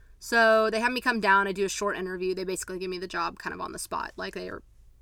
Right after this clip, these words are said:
they're not concerned that I'm not going to do an all right job. So I get there for my first day. I have a little cubicle. And basically what I'm doing is I am faxing documents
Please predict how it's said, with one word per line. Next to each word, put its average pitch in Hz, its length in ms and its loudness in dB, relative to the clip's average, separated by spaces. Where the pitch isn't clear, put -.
they're 233 320 0
not 226 360 6
concerned - 840 -8
that 208 260 4
I'm 190 200 -2
not 196 220 -2
going 185 200 -6
to 185 80 -6
do 185 160 -4
an 185 80 -6
all 180 100 -4
right 175 200 -6
job. - 340 -10
So 190 300 0
I 214 120 2
get 208 160 0
there 214 120 0
for 214 120 -4
my 208 120 0
first 220 300 -2
day. 220 160 2
I 202 60 4
have 196 80 -2
a 196 40 -4
little 190 260 -6
cubicle. 269 760 2
And 226 260 -2
basically 311 540 0
what 220 120 -2
I'm 208 140 0
doing 170 480 -6
is 226 240 0
I 208 180 4
am 185 600 -4
faxing 226 760 6
documents 180 880 -2